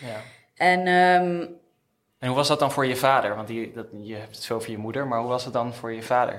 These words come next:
Speaker 1: Dat je daar
Speaker 2: Nou ja, mijn
Speaker 1: afzette?
Speaker 2: vader, want, ja, mijn ouders die zijn allebei, kijk, mijn vader die is ook niet, die bidt ook niet vijf keer per dag. Het is echt gewoon, ja, best wel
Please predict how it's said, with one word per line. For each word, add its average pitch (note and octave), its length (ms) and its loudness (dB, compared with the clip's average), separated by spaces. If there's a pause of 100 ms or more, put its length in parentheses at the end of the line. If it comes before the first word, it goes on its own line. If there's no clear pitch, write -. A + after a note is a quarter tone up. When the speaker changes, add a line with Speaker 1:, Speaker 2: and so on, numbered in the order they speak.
Speaker 1:
Dat - 240 -14
je G#2 80 -18
daar G#2+ 100 -14
Speaker 2:
Nou A#3 120 2
ja, B3+ 100 6
mijn B3 120 -2
Speaker 1:
afzette? - 180 -2 (100)
Speaker 2:
vader, C#4 420 2
want, A#3 260 -8 (1200)
ja, B3 240 4
mijn A#3+ 160 2
ouders C4+ 300 4
die C4 100 -4
zijn B3 180 2
allebei, A#3 400 4
kijk, A#3 140 0
mijn A#3 120 -2
vader A#3 240 4
die A#3+ 100 -2
is - 140 -6
ook A3+ 200 0
niet, G#3+ 320 -6
die G3 120 -8
bidt G3+ 200 0
ook G3+ 120 0
niet G#3 160 -6
vijf F#3 240 2
keer F3+ 180 -6
per F3 140 -4
dag. E3+ 200 4
Het E3+ 100 -10
is F#3 120 -6
echt G3+ 260 2
gewoon, F#3 500 0
ja, E3 320 4
best F3+ 180 0
wel F3 480 4